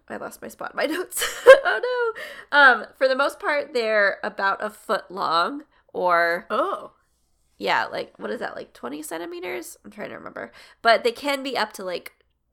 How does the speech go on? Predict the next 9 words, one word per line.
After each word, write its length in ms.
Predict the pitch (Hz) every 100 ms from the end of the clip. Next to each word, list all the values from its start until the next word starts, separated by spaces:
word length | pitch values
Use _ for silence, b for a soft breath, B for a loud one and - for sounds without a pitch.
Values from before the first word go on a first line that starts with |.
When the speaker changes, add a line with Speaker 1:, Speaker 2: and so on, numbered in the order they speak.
| _
Speaker 1:
three 220 | - 196
and 80 | 190
a 80 | 196
half 220 | 220 -
feet 260 | - 160 -
long, 340 | 139 73 - _ b b
which 240 | - - -
is 200 | 175 - _
alarming. 800 | 185 175 170 233 254 156 151 175